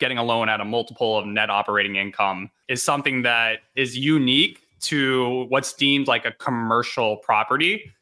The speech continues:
and is something that you can't do really in, in today, two thousand twenty-four. I hope at some point you can do this 'cause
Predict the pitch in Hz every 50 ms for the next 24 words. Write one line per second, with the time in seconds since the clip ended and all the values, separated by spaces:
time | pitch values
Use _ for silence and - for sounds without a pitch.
0 | _ _ _ 143 139 139 139 135 139 - 156 151 143 147 139 135 135 135 123 131
1 | 131 131 - - - 156 156 165 170 139 131 - 127 135 147 156 156 135 139 151
2 | 165 175 175 180 170 - 143 143 143 139 139 139 139 - - _ _ _ _ _
3 | _ _ _ _ _ _ _ - 143 131 123 131 139 139 135 135 - 143 139 139
4 | 131 135 135 135 123 120 - - 127 127 127 123 120 120 120 - 117 117 127 127
5 | 117 110 - 139 139 151 147 - - _ _ _ _ _ _ - 120 - - -
6 | 160 170 185 175 208 208 208 190 190 202 202 208 190 190 196 202 208 220 233 247
7 | 240 - - - 165 143 131 120 113 - -